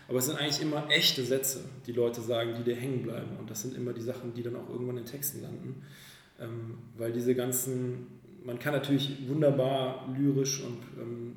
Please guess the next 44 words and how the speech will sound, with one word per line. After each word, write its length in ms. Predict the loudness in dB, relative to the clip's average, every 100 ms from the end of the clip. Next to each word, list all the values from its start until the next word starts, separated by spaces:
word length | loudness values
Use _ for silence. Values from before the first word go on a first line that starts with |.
| -4
Dinge 220 | -2 0
ausschmücken 640 | 0 2 2 2 2 2 -4
und 80 | -2
so 140 | -2
weiter, 300 | -2 -2 -2
aber 280 | -2 -4 -6 -12 -18 -20 -20 _ -20 -16 -6
die 100 | 0
Sachen, 480 | 4 2 2 -2 -2 -6 -4
wo 120 | 0
man 180 | 2 8
selber, 420 | 12 12 10 6
wo 60 | 4
es 120 | 0
einem 140 | 0
selber 300 | 6 6 6
eiskalt 380 | 2 0 0 -2
den 100 | 0
Rücken 220 | 0 -2
runterläuft, 520 | -2 -4 -2 -4 -4 -4
auch 120 | -6
uns 180 | -2 2
selber, 400 | 4 6 2 -2 -8 -14 -20 -8
das 140 | -2 -2
sind 140 | -2
halt 120 | -2
eben 200 | 2 2 0
so 360 | -2 -2 -4 -10 -20 -12
die 80 | -6
Sachen, 300 | -6 -6 -6 -4
die 40 |
man 180 | -4 -4
sich 160 | -6
wirklich, 400 | -6 -6 -10 -14 -20 -20 _ -6
blöd 220 | -2 0
gesagt, 420 | 0 -4 -6 -8 -10
auch 260 | -12 -10
im 80 | -8
besoffenen 360 | -6 -6 -6 -8
Kopf 220 | -12 -12
an 60 | -12
den 100 | -12
Kopf 200 | -12 -10
schmeißen 400 | -8 -8 -6
kann. 100 | 2